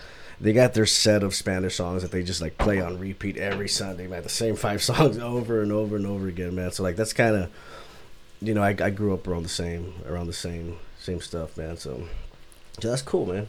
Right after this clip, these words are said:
So that's cool. So then, so you moved to Dallas, and you're around ten years old, and you start, and you start having to, to get your,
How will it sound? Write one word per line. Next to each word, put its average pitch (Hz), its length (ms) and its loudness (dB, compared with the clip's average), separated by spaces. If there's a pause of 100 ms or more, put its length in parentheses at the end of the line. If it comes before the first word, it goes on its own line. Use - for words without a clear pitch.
So 123 80 -2
that's 120 120 -2
cool. 120 160 0
So 123 120 2
then, 120 160 6 (380)
so 139 60 2
you 135 100 8
moved 196 160 10
to 185 80 10
Dallas, 101 500 2 (540)
and 113 440 10
you're 117 180 8
around 117 180 8
ten 110 180 10
years 95 200 6
old, 82 220 2
and 92 80 2
you 92 80 2
start, 98 420 4
and 90 120 0
you 92 80 4
start 98 260 4
having 95 280 4
to, 80 260 0 (300)
to 85 260 -2 (180)
get 92 200 -2
your, 80 360 0